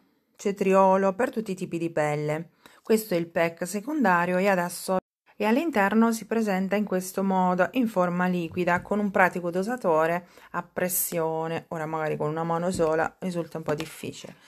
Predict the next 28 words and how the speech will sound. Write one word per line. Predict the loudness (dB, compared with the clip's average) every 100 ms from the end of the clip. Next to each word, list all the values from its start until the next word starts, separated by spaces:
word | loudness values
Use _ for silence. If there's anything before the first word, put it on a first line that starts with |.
| -20 _
Va | -6 -4
premuta | -4 -2 0 0 0 -2
la | -2
parte | -4 -4 -6 0
alta | 2 2 0 0 0 0
qui | -6 -8 -6 -8 -10 _ _ _ _
ed | -2
esce | -2 0 2
la | 2
giusta | 0 0 -2 0
quantità. | 0 -2 -4 -4 0 -2 -2 -12 -20 _ _
Questa | -2 -2 0
invece | 0 2 2 0 -2 -4 -2
è | 0
una | 2 2 2 0
crema | 0 0 2 2 2
per | 0 0 0
il | 0
viso | -2 -2 -2 0 2
molto | 4 2 2 -2
idratante | 0 0 0 -2 -2 -4 -2 -2 -4
e | -6 -4
si | 0
presenta | 2 2 0 2
in | 2
un | 0 0
flaconcino | 0 2 2 2 2 0 0 2 0
da | 2 4 4